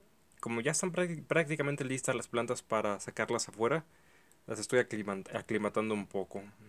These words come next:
Las estoy sacando un poquito al sol para que se acostumbren y se fortalezcan las hojas.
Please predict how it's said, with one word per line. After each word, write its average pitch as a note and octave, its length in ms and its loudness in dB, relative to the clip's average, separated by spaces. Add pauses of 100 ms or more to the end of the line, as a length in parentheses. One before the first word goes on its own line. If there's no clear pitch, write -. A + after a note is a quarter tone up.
Las G#2 140 2
estoy A2+ 180 0
sacando A2 400 0
un G#2+ 100 2
poquito - 320 -6
al F#2+ 120 -2
sol D3 320 2
para G#2+ 320 2
que G2 280 -2
se - 120 -6
acostumbren A#2+ 640 -2
y G2+ 420 -6
se - 160 -10
fortalezcan G2+ 540 -2
las F#2 140 -6
hojas. - 280 -16